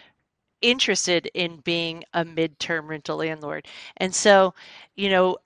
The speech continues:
everyone's fascinated by the idea that you can manage your properties from halfway a-, around the world, but those that are doing it might end up thinking,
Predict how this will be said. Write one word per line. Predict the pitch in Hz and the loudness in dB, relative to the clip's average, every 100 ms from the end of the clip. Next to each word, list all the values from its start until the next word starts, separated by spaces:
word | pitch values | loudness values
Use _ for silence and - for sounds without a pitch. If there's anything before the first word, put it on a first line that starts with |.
| - | 0
everyone's | 196 240 247 196 | 2 2 -2 -4
fascinated | - - 180 208 - 202 175 165 165 | -2 4 6 6 2 -2 -2 -2 -2
by | 151 165 | 0 -2
the | 165 | 0
idea | 160 156 - 185 220 | -2 -2 -4 0 2
that | 170 170 156 - | 4 4 2 -2
you | 160 196 | -14 -12
can | - 233 202 - 165 160 | -6 -6 -4 -12 -14 -10
manage | 156 180 202 180 | -8 -6 -6 -6
your | 175 | -8
properties | - 165 165 165 156 151 - | 0 0 0 -6 -8 -8 -8
from | - 156 | -8 -8
halfway | 147 165 - 180 175 | -4 -6 -4 -4 -2
a-, | 170 - | -4 -4
around | 165 156 151 156 | -4 -4 -6 -8
the | 151 | -10
world, | 151 285 262 180 180 - - - - - | -2 2 4 2 0 -8 -20 -20 -20 -2
but | 202 240 | 2 4
those | 254 254 | 6 6
that | 254 233 | 6 4
are | 190 | 4
doing | 180 262 320 220 | 0 -2 0 2
it | 196 | 0
might | 190 202 208 | 4 2 4
end | 208 202 | 2 2
up | 180 | 2
thinking, | - 226 226 170 165 | 0 -6 -4 -6 -8